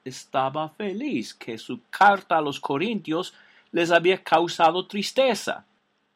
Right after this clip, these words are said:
Explica más en versículos diez a trece por qué la tristeza que causó su carta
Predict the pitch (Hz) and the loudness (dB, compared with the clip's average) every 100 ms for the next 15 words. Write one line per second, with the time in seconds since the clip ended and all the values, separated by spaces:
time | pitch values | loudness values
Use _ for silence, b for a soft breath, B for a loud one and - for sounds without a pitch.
0 | _ 151 139 - 247 254 175 143 190 147 | _ -10 -10 -8 -4 2 2 2 2 2
1 | 160 143 120 123 123 123 110 113 135 135 | 0 -6 -6 -6 -4 -6 -6 -6 -6 -6
2 | 110 _ 160 214 180 147 147 - 151 139 | -8 _ -4 -4 -4 -8 -10 -6 -6 -6
3 | - - 233 220 202 175 147 139 - 170 | -10 -8 -4 0 0 -2 -8 -8 -6 -4
4 | 180 - 180 139 135 139 127 135 - 156 | -4 -6 -10 -12 -2 0 0 -2 -6 -6
5 | 147 - 135 - - 226 - 170 185 | -6 -8 -12 -2 0 0 -2 -4 -6